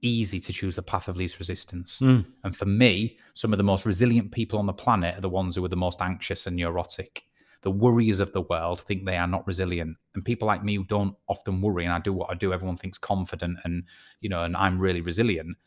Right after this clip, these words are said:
Speaker 1: But arguably the worrier is, my wife is more resilient than me because she lives every day under stress and duress, worrying about the world, and still keeps on keeping on.
Speaker 2: Yeah.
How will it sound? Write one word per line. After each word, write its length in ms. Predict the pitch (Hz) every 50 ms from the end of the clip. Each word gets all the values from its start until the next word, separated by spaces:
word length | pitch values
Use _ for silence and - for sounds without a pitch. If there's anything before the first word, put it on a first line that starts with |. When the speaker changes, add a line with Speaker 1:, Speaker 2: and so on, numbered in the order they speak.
| _ _ _ _ _
Speaker 1:
But 100 | - - - -
arguably 580 | 113 117 117 110 98 104 95 - 101 95 95 90
the 80 | 98
worrier 460 | 92 98 104 101 98 98 95 95 92
is, 240 | 92 90 85 - - _ _ -
my 160 | 113 113 120
wife 340 | 113 117 117 117 107 98 -
is 140 | 101 85 98
more 160 | 95 101 98
resilient 380 | 92 85 98 87 92 92 90 90
than 140 | 92 92
me 140 | 92 98 95
because 300 | 87 - - - 101 95
she 160 | - - 104
lives 240 | 98 98 92 90 - _ -
every 320 | 113 104 - - 117 110
day 240 | 107 117 113 101 90
under 180 | 87 90 85 -
stress 360 | - - - 87 92 - -
and 100 | 90 82
duress, 560 | - 85 82 82 85 - - - - - - _ _ _ _ _ _ _ _ _ _ _ _ _ _ -
worrying 300 | 104 98 92 92 92 87
about 220 | 80 87 85 85
the 40 | 95
world, 440 | 85 87 82 80 80 82 90 98 - _ _ _ _ -
and 100 | 107 95
still 540 | - - - 117 113 104 95 92 85 82 - _ _ _ _ _ _ _ _
keeps 300 | - - 98 92 - -
on 100 | 92 87
keeping 320 | 85 - 90 87 - - 82
on. 160 | 78 82 80 -
Speaker 2:
Yeah. 240 | 127 120 127 120